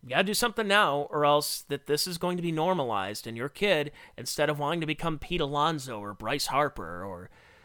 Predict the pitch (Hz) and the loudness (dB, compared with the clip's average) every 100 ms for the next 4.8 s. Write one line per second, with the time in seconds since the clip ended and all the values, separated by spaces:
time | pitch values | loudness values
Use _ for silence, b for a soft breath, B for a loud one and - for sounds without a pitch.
0 | b b - 95 87 87 80 55 - _ | b b -6 -4 -2 -4 -8 -12 -20 _
1 | - 104 92 107 _ _ _ _ _ _ | -10 -6 -6 -8 _ _ _ _ _ _
2 | _ _ _ _ _ _ - - 156 156 | _ _ _ _ _ _ -8 -2 2 2
3 | 160 151 147 - 151 151 147 117 110 113 | 2 2 2 -2 0 0 0 -4 -6 -4
4 | 135 - - 143 135 95 110 | -4 -4 -4 0 2 0 -6